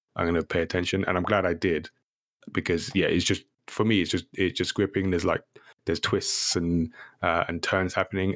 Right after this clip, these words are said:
and it does the thing which, uh, I do appreciate that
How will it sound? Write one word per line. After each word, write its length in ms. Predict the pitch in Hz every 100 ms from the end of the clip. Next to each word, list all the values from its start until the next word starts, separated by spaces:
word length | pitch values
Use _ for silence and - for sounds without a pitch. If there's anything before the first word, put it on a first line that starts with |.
| - 98
and 440 | 95 95 92 90 - _ _
it 200 | 95 92
does 260 | 120 110 -
the 100 | 101
thing 480 | - 104 98 90
which, 320 | 90 90 - - - -
uh, 200 | 95 90
I 80 | 87
do 180 | 87 104
appreciate 600 | 90 95 92 - 87 -
that 260 | 87 -